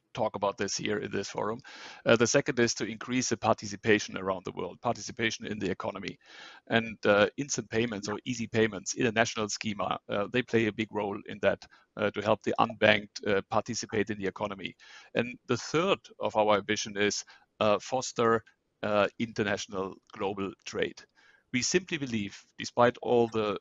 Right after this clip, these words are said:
uh, political turmoils, that international global trade is very important, uh, in order to have a uh, an equal, uh, living standards, uh, across our world. And if you think about it, what is trade?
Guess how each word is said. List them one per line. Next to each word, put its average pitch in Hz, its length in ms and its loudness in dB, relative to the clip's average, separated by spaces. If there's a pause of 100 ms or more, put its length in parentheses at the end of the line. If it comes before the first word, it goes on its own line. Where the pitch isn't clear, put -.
uh, 110 200 -4
political 117 320 -4
turmoils, 104 600 -6
that 110 140 2 (240)
international 113 600 -2
global 104 280 -4
trade 101 360 2 (280)
is 104 120 -2
very 113 220 2
important, 104 480 -6 (140)
uh, 107 200 -2
in 113 100 -8
order 117 260 0
to 107 260 -8
have 107 280 -2
a 101 240 -2 (300)
uh, 101 180 2 (340)
an - 140 -2 (160)
equal, 143 460 0 (360)
uh, 113 120 4
living 120 280 0
standards, 101 520 0
uh, 98 160 -4 (240)
across 101 360 -6
our 92 160 -4
world. 85 260 -10 (480)
And 170 100 -6
if 202 120 -12
you 226 60 -8
think 277 300 -8
about 98 240 0
it, - 80 -16 (140)
what 107 120 -2
is - 140 -8
trade? - 340 0